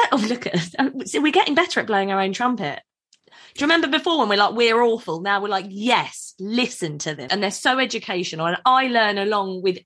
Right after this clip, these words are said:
everyone else every week when Sarah teaches us all about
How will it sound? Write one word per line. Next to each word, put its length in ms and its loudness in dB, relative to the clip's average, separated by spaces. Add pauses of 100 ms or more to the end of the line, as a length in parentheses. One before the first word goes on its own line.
(120)
everyone 540 2
else 400 0
every 260 2
week 320 2
when 160 -4
Sarah 460 0 (280)
teaches 440 0
us 140 -2
all 280 2 (340)
about 360 2